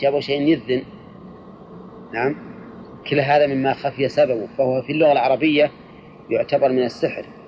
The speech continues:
لكنه ليس هو السحر الذي ورد ذمه،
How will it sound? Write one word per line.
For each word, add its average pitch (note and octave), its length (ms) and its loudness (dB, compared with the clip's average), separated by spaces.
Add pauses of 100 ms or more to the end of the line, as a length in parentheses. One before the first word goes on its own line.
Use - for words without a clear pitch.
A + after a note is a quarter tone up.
(400)
لكنه C#3+ 500 4
ليس F#3+ 240 4
هو C#3 160 4
السحر C3 440 -2
الذي A#2 240 0
ورد A#2 260 4
ذمه، A2 520 0